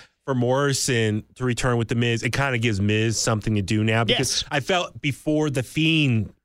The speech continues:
Speaker 1: uh, angle, he was just kinda floating around as a babyface,
Speaker 2: Yeah.
Speaker 1: but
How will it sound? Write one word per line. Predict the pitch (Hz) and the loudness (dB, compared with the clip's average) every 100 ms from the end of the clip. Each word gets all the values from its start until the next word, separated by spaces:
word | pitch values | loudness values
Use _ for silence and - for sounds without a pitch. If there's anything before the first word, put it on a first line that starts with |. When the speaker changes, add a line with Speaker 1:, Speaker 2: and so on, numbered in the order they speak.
| _ _ _ _ _ - | _ _ _ _ _ -4
Speaker 1:
uh, | 110 98 | 0 0
angle, | 110 110 104 101 104 - - _ _ | 0 0 2 2 0 -2 -14 _ _
he | - 139 | -4 0
was | 131 120 | 0 0
just | 123 - | -2 -4
kinda | - - 160 147 139 127 | -10 -2 0 2 2 0
floating | - 123 123 120 | -4 -2 0 0
around | 113 113 117 | 2 2 0
as | 113 110 107 | 2 0 0
a | 104 | -2
babyface, | 101 101 113 110 117 | -2 -2 -2 -2 0
Speaker 2:
Yeah. | 294 - | 0 0
Speaker 1:
but | 127 | -2